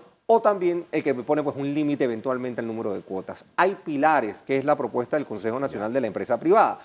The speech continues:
Speaker 1: O sea que sí es posible estructurar algo que se asemeje al siacap, pero va a tomar tiempo y esa transición tiene que ser muy ordenada y va a ser costosa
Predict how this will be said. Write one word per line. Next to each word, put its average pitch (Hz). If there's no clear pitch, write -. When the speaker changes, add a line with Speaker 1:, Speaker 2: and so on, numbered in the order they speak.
Speaker 1:
O -
sea 156
que 147
sí 294
es 262
posible 160
estructurar 110
algo 117
que 135
se -
asemeje 135
al 123
siacap, 131
pero 139
va 127
a 127
tomar 143
tiempo 151
y 123
esa 185
transición 135
tiene 147
que 113
ser 117
muy 127
ordenada 117
y 104
va 92
a -
ser -
costosa -